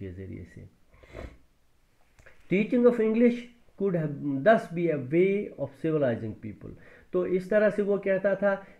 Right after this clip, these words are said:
कि English पढ़ाने से हम लोगों को सिविलाइज बना देंगे, civilized बना देंगे English पढ़ाने से। Changing their tastes, उनका taste बदल जाएगा। Values and cultures,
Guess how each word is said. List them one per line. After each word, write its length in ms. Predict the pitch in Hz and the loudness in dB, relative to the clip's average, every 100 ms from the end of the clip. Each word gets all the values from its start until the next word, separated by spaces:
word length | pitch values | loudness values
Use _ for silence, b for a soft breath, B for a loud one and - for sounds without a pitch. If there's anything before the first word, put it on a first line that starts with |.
| B | B
कि 100 | 170 | -2
English 580 | 170 180 190 202 214 - | -2 -2 -2 -2 -2 -2
पढ़ाने 480 | 180 175 180 180 180 | 4 6 8 6 4
से 160 | 190 | 2
हम 220 | 180 185 | 0 2
लोगों 300 | 165 165 165 | 0 0 -2
को 120 | 160 160 | -2 -4
सिविलाइज 520 | 165 147 143 131 107 | -2 0 2 2 0
बना 340 | 101 107 104 | -4 -6 -6
देंगे, 360 | 92 101 98 101 | -8 -10 -10 -12
civilized 680 | - 131 135 135 120 117 120 | -6 -4 0 0 -2 -4 -6
बना 240 | 104 104 | -8 -8
देंगे 260 | 104 110 113 | -8 -8 -4
English 280 | 123 120 | -2 -4
पढ़ाने 440 | 120 104 98 98 95 | -6 -8 -8 -10 -12
से। 240 | - 98 - B B B - | -12 -16 -16 B B B 0
Changing 440 | 196 208 214 196 | 2 2 2 2
their 280 | 180 170 170 | 4 2 2
tastes, 380 | 151 135 - 123 | -2 -2 -6 -8
उनका 240 | 156 180 | -4 -2
taste 440 | 165 180 185 180 165 | -2 2 0 0 -2
बदल 320 | 151 139 135 | 0 0 -2
जाएगा। 540 | 120 110 104 98 101 | -2 -4 -6 -8 -6
Values 640 | 117 165 190 190 185 147 120 | 2 6 6 6 2 0 -2
and 320 | - 139 - | -6 -8 -2
cultures, 480 | 147 131 139 120 | -2 -2 -2 -4